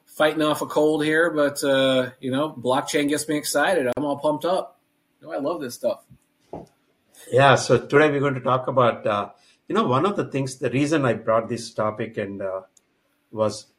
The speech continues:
Speaker 2: I've been talking to a lot of people lately who are trying to develop something, and all of them had this question, "What is better, Ethereum,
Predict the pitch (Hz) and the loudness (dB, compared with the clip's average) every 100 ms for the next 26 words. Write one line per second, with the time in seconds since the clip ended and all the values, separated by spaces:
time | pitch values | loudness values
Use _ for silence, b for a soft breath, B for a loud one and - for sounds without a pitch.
0 | _ 110 120 135 135 - 180 117 101 107 | _ -2 -2 0 2 2 0 -2 0 0
1 | 104 - 107 123 127 127 120 117 123 127 | -2 -8 -8 -2 -2 -2 -4 -6 -2 -2
2 | 135 - _ _ _ _ 123 120 113 - | -2 -8 _ _ _ _ 2 4 4 0
3 | 123 120 120 113 110 120 120 - 120 127 | -2 0 0 0 0 0 -2 -2 -4 -4
4 | 139 147 _ _ _ - _ _ - 135 | -4 -6 _ _ _ -20 _ _ -2 0
5 | 147 - _ _ - 151 202 202 180 135 | -2 -6 _ _ 0 4 6 4 0 -2
6 | 139 127 - 165 - 113 104 107 - _ | -6 -8 -8 -6 -4 -6 -6 -12 -18 _
7 | _ _ _ _ _ 123 143 151 104 113 | _ _ _ _ _ 2 4 4 2 0
8 | 101 - - 120 127 117 110 107 113 | 0 -6 -10 -6 -2 0 0 -4 -6